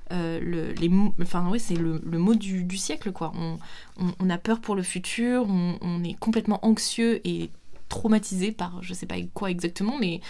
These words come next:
les, les gens ont l'air traumatisés. Et donc, t'as pas envie que ton enfant vive la même chose que toi, donc par extension, t'as pas envie que toi, tu,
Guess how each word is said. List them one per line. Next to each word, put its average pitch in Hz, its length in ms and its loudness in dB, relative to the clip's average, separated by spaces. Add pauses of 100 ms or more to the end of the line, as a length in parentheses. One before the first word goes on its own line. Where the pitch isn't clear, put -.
(360)
les, 170 100 -4
les 170 280 -4
gens 208 260 2
ont 190 80 2
l'air 180 200 2
traumatisés. 185 600 0 (580)
Et 208 260 4
donc, 226 400 6 (580)
t'as 196 100 4
pas 240 120 4
envie 226 280 6 (280)
que 208 100 0
ton 190 360 4
enfant 208 460 4
vive 196 220 2
la 180 100 4
même 180 160 4
chose 185 220 -2
que 185 100 0
toi, 254 440 2
donc 190 220 0
par 170 100 -2
extension, 196 400 0
t'as 202 100 0
pas 185 100 -2
envie 190 260 2
que - 120 -6
toi, 220 420 4 (100)
tu, 170 400 -4